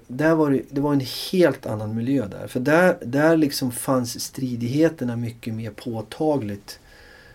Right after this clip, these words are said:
Även om det inte var hela tiden och de sköt på oss, så visste vi att här liksom, det, det var mycket mer befolkat, det var mer människor. Alltså det här Sarajevo utanför på berget, det var ju liksom lite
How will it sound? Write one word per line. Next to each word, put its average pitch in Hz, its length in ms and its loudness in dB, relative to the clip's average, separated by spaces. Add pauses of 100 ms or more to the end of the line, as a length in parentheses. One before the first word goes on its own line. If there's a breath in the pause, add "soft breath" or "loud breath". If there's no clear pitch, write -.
(140 loud breath)
Även 127 240 0
om 143 80 2
det 156 60 4
inte 139 180 0
var 120 100 0
hela 117 220 0
tiden 127 380 0
och 113 80 -4
de 113 100 -2
sköt 117 340 -6
på 147 100 0
oss, - 220 -2
så - 160 -6
visste 123 420 -2
vi 139 60 2
att 120 260 -2
här 139 300 2
liksom, 113 320 -4 (800 loud breath)
det, 147 220 -2
det 147 60 0
var 165 100 6
mycket 143 260 4
mer 123 240 4 (220)
befolkat, 156 680 2 (160)
det 123 80 -6
var 120 80 -2
mer 107 360 -6
människor. 120 600 -2
Alltså - 200 -8 (120)
det 110 60 -8
här 104 120 -4
Sarajevo 123 580 0
utanför 107 480 -8
på 101 100 -12
berget, 117 440 0
det 101 80 -8
var 127 200 -2
ju 101 80 -4
liksom 92 220 -10 (720)
lite - 200 -10